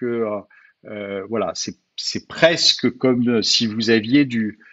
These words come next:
du physique. Bon, je vous déconseille d'essayer d'avoir de l'uranium physique, euh, chez vous, euh, ou dans votre coffre, hein.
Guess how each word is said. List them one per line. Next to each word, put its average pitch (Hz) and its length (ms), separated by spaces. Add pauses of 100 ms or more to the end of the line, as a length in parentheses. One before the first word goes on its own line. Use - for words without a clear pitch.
(180)
du 110 160
physique. 180 720 (360)
Bon, 117 160
je 101 140
vous 107 80
déconseille 151 680
d'essayer 123 420
d'avoir 123 280
de 120 80
l'uranium 117 640
physique, 127 560
euh, 113 100
chez 120 200
vous, 175 340 (480)
euh, 123 760
ou 120 120
dans 123 140
votre 123 240
coffre, 190 400
hein. 139 280